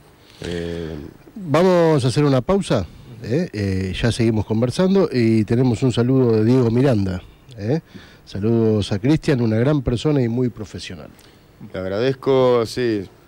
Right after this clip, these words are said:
Speaker 1: con Diego hemos estado también del minuto cero. Eh, en Quilmes sabemos que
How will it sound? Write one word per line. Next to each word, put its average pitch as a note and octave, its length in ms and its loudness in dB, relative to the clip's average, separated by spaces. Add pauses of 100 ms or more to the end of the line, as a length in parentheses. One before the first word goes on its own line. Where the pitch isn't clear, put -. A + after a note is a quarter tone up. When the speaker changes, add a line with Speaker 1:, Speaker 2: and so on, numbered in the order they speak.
(160)
Speaker 1:
con G2+ 140 -2
Diego A#2 260 2
hemos A2 200 0
estado G#2 340 0
también G2 340 -2
del F#2+ 160 -4
minuto F#2 1120 -4 (360)
cero. D3+ 580 0 (640)
Eh, G2 600 -6
en G2 80 -6
Quilmes G#2+ 720 0
sabemos G#2+ 600 -4
que G2+ 180 -4